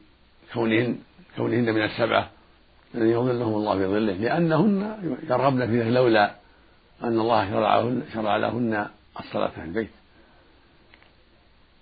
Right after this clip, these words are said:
ومن أدل-، ومن أدلة ذلك قوله عليه الصلاة والسلام في الحديث الصحيح: "إذا مرض العبد أو سافر كتب الله له ما كان يعمل وهو صحيح مقيم"،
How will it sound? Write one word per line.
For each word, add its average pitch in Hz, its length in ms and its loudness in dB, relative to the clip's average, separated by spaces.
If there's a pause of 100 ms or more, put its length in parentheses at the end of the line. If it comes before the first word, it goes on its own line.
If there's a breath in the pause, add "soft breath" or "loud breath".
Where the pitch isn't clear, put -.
(260)
ومن 135 180 0
أدل-، 175 360 4 (120)
ومن 135 180 0
أدلة 143 360 4
ذلك 135 420 -2
قوله 151 300 0
عليه 113 160 0
الصلاة 107 280 -4
والسلام 101 540 -4 (2500)
في - 60 -14
الحديث 113 360 -2
الصحيح: - 540 -4 (1400)
"إذا 127 220 2
مرض 156 260 8
العبد 135 380 4
أو 135 140 0
سافر 139 400 0 (1080)
كتب 127 280 -2
الله 117 320 2
له 113 140 2
ما 113 120 0
كان 113 220 -2
يعمل 123 400 0
وهو 113 200 -2
صحيح 90 240 -8
مقيم"، 87 400 -10